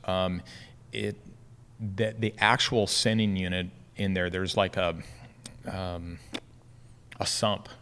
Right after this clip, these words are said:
Is that the best way to call it? Be a sump in there that holds fuel, so that if you were, it's gonna pick up all the way to the very end.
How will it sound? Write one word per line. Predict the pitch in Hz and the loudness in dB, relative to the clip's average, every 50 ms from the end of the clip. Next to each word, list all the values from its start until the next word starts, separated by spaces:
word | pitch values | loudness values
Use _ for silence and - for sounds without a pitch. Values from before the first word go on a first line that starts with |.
| - - - - - - - | -20 -20 -20 -20 -20 -20 -4
Is | - | -2
that | 104 95 | 0 0
the | 95 95 92 | 2 0 -2
best | 107 98 98 95 - - | 0 0 0 0 2 0
way | 104 92 | 0 0
to | 87 | 0
call | - 101 95 95 95 | 0 0 2 2 2
it? | 98 - - - 110 | 0 -4 -8 -4 -2
Be | 107 95 | -2 -2
a | 85 | -2
sump | - - - - 107 98 92 - - - - - - - - - - - | -2 -2 2 2 2 2 0 -4 -10 -16 -18 -20 -20 -20 -20 -20 -4 4
in | 113 110 107 104 | 4 6 6 8
there | 98 95 92 92 92 | 6 6 4 2 2
that | 87 98 92 - - - - - - | 2 0 0 0 -2 -12 -20 -16 -8
holds | - - - 113 113 107 101 104 - | -6 -4 -2 0 0 0 0 -2 -4
fuel, | - - 107 101 98 92 90 - - - - - - - - | -4 -4 -4 -4 -4 -6 -8 -10 -14 -18 -20 -20 -20 -14 -8
so | - - 120 110 107 | 0 2 4 4 4
that | 104 104 104 104 101 107 | 4 4 4 2 2 0
if | 110 107 98 - - | -2 -4 -4 -2 -2
you | 113 110 110 | 0 0 2
were, | 110 110 110 113 110 110 107 107 101 98 - - | 2 4 4 4 4 4 4 4 2 0 0 -2
it's | 110 107 - | -2 -2 0
gonna | - 123 98 | 0 0 -2
pick | - - - 107 - - | -2 -2 -2 -2 0 0
up | 101 95 - | -2 -2 2
all | 98 98 98 | 2 2 2
the | 95 | 2
way | 95 95 92 | -2 -4 -4
to | 92 92 | -6 -6
the | 87 90 | -6 -6
very | 92 87 90 90 87 87 | -6 -6 -6 -6 -8 -8
end. | 87 87 87 | -8 -10 -12